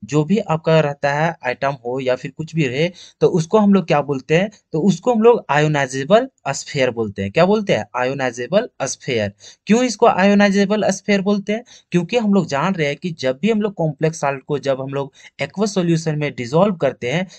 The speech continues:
तो उसमें जो हम लोग को डिसोसिएट होता है वो कौन सा सिर्फ होता है? जो स्क्वायर ब्रैकेट के बाहर होता है, सिर्फ वही हम लोग को डिसोसिएट होता है।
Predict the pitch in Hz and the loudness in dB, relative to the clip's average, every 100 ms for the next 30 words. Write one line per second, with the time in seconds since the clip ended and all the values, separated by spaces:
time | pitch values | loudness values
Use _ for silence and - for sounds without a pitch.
0 | - - 190 226 - 202 202 190 185 185 | -2 0 2 2 0 -2 0 2 2 0
1 | 170 156 160 139 - 196 202 160 - 139 | 0 -2 -2 -4 -2 0 0 -4 -2 -2
2 | 143 147 190 214 214 202 196 190 160 110 | -2 -4 -2 0 0 -2 -4 -4 -2 -4
3 | - _ - 180 - 156 - 170 185 170 | -6 _ -2 0 2 -2 -4 -2 0 0
4 | 147 139 143 - 180 - 113 143 160 127 | -2 -4 -6 -6 -6 -4 -2 0 0 0
5 | 143 180 196 208 202 120 123 151 233 202 | 0 0 0 -4 -4 -4 -2 0 0 0
6 | 175 160 139 127 131 - 117 110 101 - | -2 -4 -8 -10 -10 -8 -10 -8 -8 -8
7 | 92 | -8